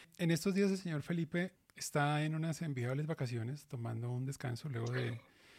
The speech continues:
del movido mundo de las telcos y más de la telco más grande que tiene Colombia, que es Claro Colombia.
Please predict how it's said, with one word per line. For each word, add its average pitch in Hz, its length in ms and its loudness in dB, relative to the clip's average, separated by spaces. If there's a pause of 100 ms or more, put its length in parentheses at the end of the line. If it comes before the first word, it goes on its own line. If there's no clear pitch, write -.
(260)
del 127 280 2
movido 127 420 2
mundo 160 280 2
de 156 120 4
las 131 180 0
telcos 127 380 0
y - 20 0
más 117 180 0
de 135 100 2
la 131 60 2
telco 120 220 0
más 127 160 2
grande 135 300 4
que 131 100 4
tiene 117 180 -2
Colombia, 120 360 0
que 127 80 -2
es 110 240 -8
Claro 117 340 -4
Colombia. 117 420 -4